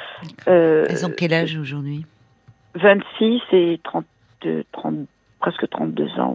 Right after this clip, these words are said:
Speaker 2: ouais.
Speaker 1: Et comment vont-elles ?
Speaker 2: Je ne sais pas.
Speaker 1: Vous ne savez pas. Vous n'avez pas de nouvelles d'elles ?
Speaker 2: Je n'ai pas de nouvelles.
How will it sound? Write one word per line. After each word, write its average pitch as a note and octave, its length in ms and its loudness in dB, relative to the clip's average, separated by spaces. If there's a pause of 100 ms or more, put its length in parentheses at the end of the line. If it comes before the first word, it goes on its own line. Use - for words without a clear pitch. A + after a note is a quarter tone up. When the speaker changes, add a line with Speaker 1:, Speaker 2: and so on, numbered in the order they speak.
Speaker 2:
ouais. - 120 -4 (640)
Speaker 1:
Et D3 40 -6
comment C#3 320 -2
vont-elles ? C#3+ 480 -6 (1040)
Speaker 2:
Je D#3+ 120 -6
ne E3 120 -8
sais - 60 -2
pas. - 180 2 (420)
Speaker 1:
Vous C#3+ 60 -20
ne - 40 -18
savez E3 160 -6
pas. - 140 -14 (640)
Vous D3+ 60 -4
n'avez D3 120 -2
pas F3 120 0
de E3+ 80 0
nouvelles D3+ 320 -2
d'elles ? C3 240 -6 (760)
Speaker 2:
Je G3+ 60 4
n'ai G3+ 140 6
pas C#4 160 4
de C4+ 60 2
nouvelles. F3 420 4